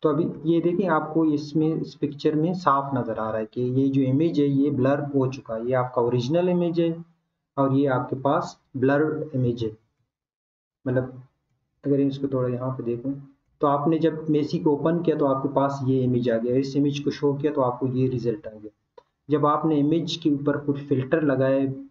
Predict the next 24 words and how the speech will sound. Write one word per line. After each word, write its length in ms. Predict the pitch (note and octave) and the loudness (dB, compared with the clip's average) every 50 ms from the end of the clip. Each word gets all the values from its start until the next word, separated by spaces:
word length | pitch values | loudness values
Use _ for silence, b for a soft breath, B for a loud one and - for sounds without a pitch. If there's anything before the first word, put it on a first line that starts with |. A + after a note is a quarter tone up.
| _ - C#3+ | _ -6 -2
जो 100 | C3+ C#3+ | -2 -2
filter 360 | C#3 D3+ C3+ B2+ - - D#3 | 0 0 -2 -2 0 0 2
लगाए 240 | D#3 C#3+ C#3 C3+ C3+ | 2 2 2 2 2
तो 120 | C3+ C#3 B2+ | 0 0 0
ब्लर 280 | A#2 B2 C#3 D3+ D#3+ D#3 | 0 0 0 0 0 -2
का, 160 | - - C3+ B2+ | -2 0 0 0
तो 120 | C3 C3+ | 2 2
आपके 260 | B2 B2 B2 - - - | 0 0 0 -2 -4 -2
पास 280 | - B2+ B2+ B2+ B2 | 0 0 0 0 -2
जो 80 | B2 B2 | -2 0
image 240 | B2 C3+ D#3 D#3 D3+ | 0 2 0 0 -2
save 300 | - - C#3 C3 B2+ B2+ | -2 -2 0 0 2 2
हो 80 | B2+ B2+ | 2 2
गया 160 | C3+ C#3 C3+ | 0 0 0
image 360 | C#3 C#3 C3 C#3 D#3 D3+ C#3+ | 0 0 0 2 2 2 2
underscore 440 | C3 C3 B2+ - - - D#3 D#3+ D#3 C3+ | 0 0 -2 -4 -6 -2 0 0 0 2
blur 200 | B2+ B2+ C3 C3 B2+ | 2 2 2 0 -2
के 140 | - - A#2+ | -4 -6 -4
अंदर, 180 | A2+ A2+ A2+ | -4 -4 -4
जो 160 | A2+ A#2+ B2 | -4 -4 -6
कि 120 | A#2+ - D3+ | -4 -2 -2
ये 300 | D#3 C#3 A#2+ B2 B2 A#2+ | -2 -2 0 0 0 0
आपको 380 | A2+ A2 G#2+ - - - D3 | 0 -2 -4 -6 -4 -2 0
नज़र 440 | D#3+ D3 B2+ A2+ - C#3+ C#3+ C#3+ C#3+ | 0 2 0 0 0 -2 -2 -2 -4